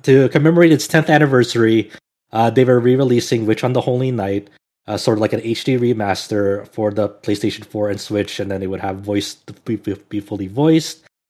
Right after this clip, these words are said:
and, you know, and they'll have, like, they'll bump up the resolution, uh, for that visual novel. Came out in twenty twelve, uh, over in Japan, and yeah, so I was like, "Okay, cool." And then out of nowhere,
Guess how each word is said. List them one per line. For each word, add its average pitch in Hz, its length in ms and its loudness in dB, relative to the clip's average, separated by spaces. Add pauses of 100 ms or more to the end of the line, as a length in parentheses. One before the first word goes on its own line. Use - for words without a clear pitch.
(220)
and, 165 100 0
you 160 100 4
know, 117 200 2
and 107 100 -2
they'll 101 160 0
have, 95 300 -2
like, 98 320 -10
they'll 101 140 -8
bump 98 280 -4
up 98 80 -8
the 104 100 -8
resolution, 95 800 -4 (460)
uh, 95 240 -10
for - 260 -6
that 92 220 -8
visual 95 300 -4
novel. 90 380 -6
Came 127 240 -2
out 120 80 2
in 120 60 0
twenty 117 240 -2 (320)
twelve, 101 380 -6 (200)
uh, 101 140 -8
over 101 340 -8
in 98 160 -8
Japan, 143 600 -4 (540)
and 120 1000 -4 (340)
yeah, 240 240 -2
so - 180 -8
I - 20 -4
was 107 100 -4
like, 110 140 -6
"Okay, 151 320 0
cool." 131 420 0 (380)
And 127 160 -2
then 190 140 4
out 190 160 4
of 170 120 6
nowhere, 113 800 2